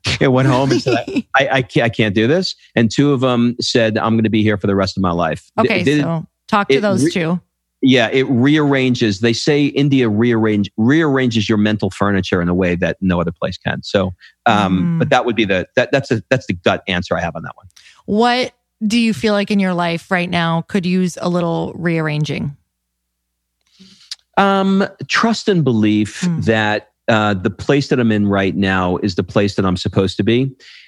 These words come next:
Speaker 1: And, like, I'll, I'll give you a great example. The mastermind's full.
Speaker 2: Mm-hmm.
Speaker 1: I can't, I can't, I can't take another person in it at this moment,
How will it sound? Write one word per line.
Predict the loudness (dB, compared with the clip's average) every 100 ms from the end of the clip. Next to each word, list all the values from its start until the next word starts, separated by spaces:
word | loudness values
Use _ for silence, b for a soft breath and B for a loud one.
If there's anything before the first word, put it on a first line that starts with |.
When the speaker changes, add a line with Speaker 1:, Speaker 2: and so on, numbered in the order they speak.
| B 0
Speaker 1:
And, | 2 2 2 2 2 0 0
like, | -2 0
I'll, | -2 -2
I'll | 0
give | 0
you | 0
a |
great | -2 -4
example. | -4 -10 -10 -20 _ _ _ _ _ -20 -20 B B
The | 2
mastermind's | 2 2 0 0 -2
full. | -4 -4 -6 _ _ -2
Speaker 2:
Mm-hmm. | 0 2 0
Speaker 1:
I | 0
can't, | 0 -2 -2
I | -6
can't, | -2 -2 0
I | -2
can't | 0 0
take | 0
another | 0 0 0
person | -2 0 0
in | 0
it | -2 -2
at | -2 0
this | -2 -2
moment, | -4 -4 -6